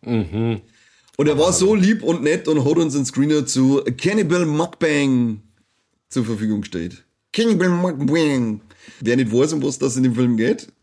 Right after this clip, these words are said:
Speaker 2: dem wird der Mike jetzt auf die Sprünge helfen.
Speaker 1: Und zwar ist es so, dass der Mark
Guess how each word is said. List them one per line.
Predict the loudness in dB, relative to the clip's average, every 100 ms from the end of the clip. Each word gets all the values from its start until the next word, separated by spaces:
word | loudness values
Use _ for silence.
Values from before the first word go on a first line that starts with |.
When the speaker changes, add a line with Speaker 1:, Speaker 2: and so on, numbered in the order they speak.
| _ _ -4
Speaker 2:
dem | 0 2 2 0 0
wird | 0 0
der |
Mike | -2 -2
jetzt | -4 -4
auf | -2 -2
die | -4 -6
Sprünge | -6 -4 -2
helfen. | -2 -4 -12 -18 _ _ _ _
Speaker 1:
Und | -8 -6 -6
zwar | -4 -4 -4
ist | -6 -8
es | -6
so, | -4 -4 -6 -14 -20 -8
dass | -6 -2
der | 0
Mark | 0 0 0 -2 -4 -14